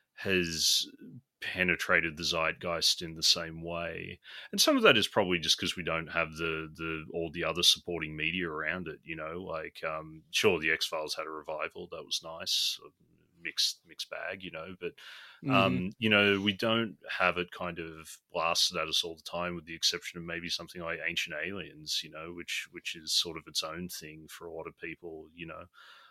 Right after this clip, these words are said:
Speaker 1: You, you have plenty of people who enjoy stuff like that who have no real interest in,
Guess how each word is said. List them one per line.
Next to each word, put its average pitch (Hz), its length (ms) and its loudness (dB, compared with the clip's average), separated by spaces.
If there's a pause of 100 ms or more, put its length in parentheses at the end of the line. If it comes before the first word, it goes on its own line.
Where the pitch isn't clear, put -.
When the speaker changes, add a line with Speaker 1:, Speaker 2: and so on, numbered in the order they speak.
(120)
Speaker 1:
You, 95 200 0
you 107 180 0
have 95 160 6
plenty 87 220 -4
of 76 80 -10
people 85 340 -6
who 80 100 -4
enjoy 80 360 -4
stuff - 340 0
like 82 200 -6
that 85 240 -4
who 85 140 -4
have 78 240 -4 (180)
no 90 140 -4
real 82 320 -6
interest 82 460 -4
in, 78 260 -12